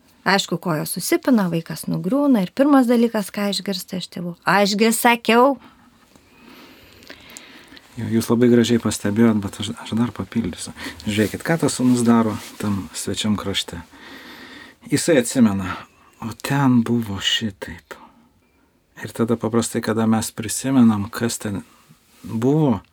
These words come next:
Speaker 2: mes pradedam, jeigu ten buvo ypatingai dar geriau, mes pradedam ilgėtis.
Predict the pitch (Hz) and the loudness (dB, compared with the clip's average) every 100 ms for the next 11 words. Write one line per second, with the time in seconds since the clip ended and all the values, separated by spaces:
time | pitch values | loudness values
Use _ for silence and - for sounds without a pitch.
0 | _ _ _ _ _ _ _ _ 113 110 | _ _ _ _ _ _ _ _ -6 -4
1 | - 120 117 110 107 101 - 107 101 107 | -2 0 2 2 -2 -4 -4 -4 -4 -4
2 | 104 104 104 104 101 98 110 98 98 98 | -4 -2 -2 -2 -4 -4 -2 -2 -4 -4
3 | 95 101 113 101 - 117 107 104 104 104 | -4 -4 -4 -4 -4 -2 -2 -2 -2 -2
4 | 104 110 107 - | -2 -2 -4 -10